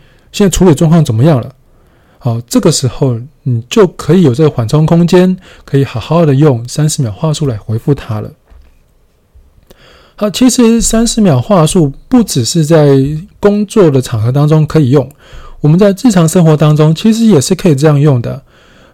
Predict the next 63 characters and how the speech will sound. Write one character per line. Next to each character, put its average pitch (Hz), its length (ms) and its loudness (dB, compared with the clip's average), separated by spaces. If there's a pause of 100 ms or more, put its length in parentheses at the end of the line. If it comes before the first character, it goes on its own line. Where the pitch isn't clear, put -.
譬 254 100 2
如 233 100 4
说， 202 240 2
当 202 240 0
你 151 100 2
加 160 220 0
班 165 200 2
了 151 80 0
一 175 80 0
整 147 200 0
晚 120 140 0
回 127 100 -2
到 139 160 4
家 135 200 2
里， 113 260 -2
你 131 100 -4
的 123 140 0
另 214 220 2
外 196 160 4
一 139 80 4
半 123 320 -2
抱 175 220 0
怨 170 140 2
你 120 80 0
天 165 160 -2
天 180 140 2
加 175 140 2
班 170 200 0
都 170 120 0
没 160 100 2
有 123 60 0
时 120 160 -6
间 151 160 0
陪 123 200 -6
他 185 280 -4
的 156 80 -2
时 110 180 -8
候， 110 240 -12 (580)
你 139 80 0
可 226 140 0
以 156 80 2
这 156 60 2
样 135 120 2
讲 123 240 -8 (1000)
：“为 220 260 2
了 180 220 4
让 147 440 2
你 104 340 -4
能 123 180 0
够 180 180 2
过 156 200 -4
更 170 260 0
幸 175 260 0
福 120 160 -4
的 113 100 -4
生 127 300 -4
活，” 123 320 -14 (400)
或 202 140 0
者 156 100 2
是 185 180 0
你 123 140 0
提， 135 380 -6 (400)
呃， 117 200 -4